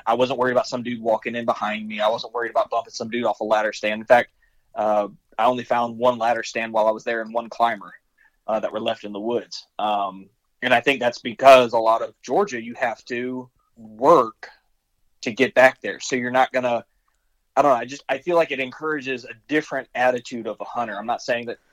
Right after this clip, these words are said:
Georgia's perfect. I had my encounter back in early December with that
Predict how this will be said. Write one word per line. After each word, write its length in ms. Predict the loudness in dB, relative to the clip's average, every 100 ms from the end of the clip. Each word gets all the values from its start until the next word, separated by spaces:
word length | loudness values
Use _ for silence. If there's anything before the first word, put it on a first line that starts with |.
| _
Georgia's 320 | -2 -2 -4
perfect. 480 | -4 -4 -2 -6 -2
I 100 | -4
had 260 | -2 -4 -2
my 140 | -6
encounter 460 | -6 -4 -4 -2 -2
back 240 | -2 -4
in 60 | -6
early 180 | -8
December 380 | -8 -6 -6 -6
with 140 | -8 0
that 200 | 0